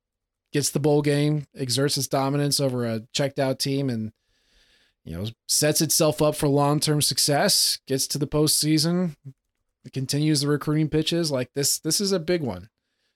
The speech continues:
And, you know, coming into the season, I think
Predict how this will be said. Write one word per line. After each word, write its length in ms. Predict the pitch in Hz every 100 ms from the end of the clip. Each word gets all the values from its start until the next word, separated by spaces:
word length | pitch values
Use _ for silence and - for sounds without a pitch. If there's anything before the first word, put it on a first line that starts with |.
| _ _ _
And, 560 | 110 117 117 117 113 110 _
you 80 | 135
know, 120 | 113 -
coming 260 | 120 151 175
into 220 | 180 160
the 100 | 156
season, 640 | - 180 220 151 127 151 -
I 100 | 135
think 640 | - 180 165 165 156